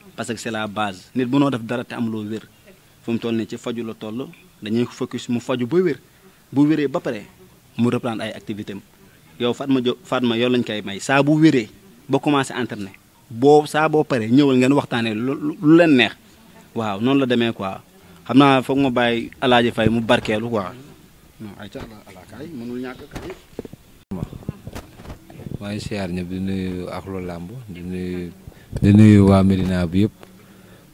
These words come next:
Speaker 2: di nuyu champion yi tamit yi fi nekk ñëpp, di wax ni nag ñun macha Allah dañuy kontaan ci sunu mbër,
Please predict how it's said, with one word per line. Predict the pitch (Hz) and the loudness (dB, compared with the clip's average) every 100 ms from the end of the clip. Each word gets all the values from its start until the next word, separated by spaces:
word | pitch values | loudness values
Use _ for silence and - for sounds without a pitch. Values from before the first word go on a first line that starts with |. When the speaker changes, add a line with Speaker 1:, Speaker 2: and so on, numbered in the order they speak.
| - | -14
Speaker 2:
di | 95 | -4
nuyu | 95 95 | 0 0
champion | - 92 87 92 | -2 -6 -2 -4
yi | 92 90 | -2 -4
tamit | 90 87 | -4 -2
yi | 85 | -4
fi | 82 | -4
nekk | 90 92 - | -2 -4 -4
ñëpp, | 87 92 - - - - - - - - _ - | -6 -6 -8 -20 -20 -16 -16 -16 -20 -20 _ -18
di | 98 101 | -4 -2
wax | 95 | 0
ni | 101 | 0
nag | 95 92 | 0 0
ñun | 95 98 117 127 - _ _ _ _ _ | 0 0 0 -4 -12 _ _ _ _ _
macha | 101 101 107 | -8 -6 -4
Allah | 98 92 | -4 -4
dañuy | 90 104 | -2 -2
kontaan | 104 110 98 98 95 | -2 -4 -2 -2 -4
ci | |
sunu | 98 104 92 | -6 -6 -4
mbër, | 90 | -2